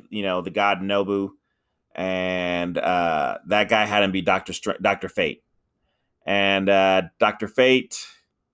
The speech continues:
pretty much, you know, did his adventures, killed the bad guys and things of that nature and stuff like that.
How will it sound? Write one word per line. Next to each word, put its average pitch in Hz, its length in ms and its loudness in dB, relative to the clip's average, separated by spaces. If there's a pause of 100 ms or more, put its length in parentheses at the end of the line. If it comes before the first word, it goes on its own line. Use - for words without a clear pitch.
(580)
pretty 190 180 4
much, 151 220 4
you 151 80 0
know, 143 100 6
did 127 200 4
his 131 120 0
adventures, 117 600 -2
killed 113 280 2
the 107 60 -8
bad 107 300 2
guys 104 300 4
and 92 120 -12
things 98 200 -6
of 101 100 -4
that 95 200 2
nature 90 280 -4
and 85 80 -12
stuff 92 160 -4
like 92 220 -2
that. 87 320 0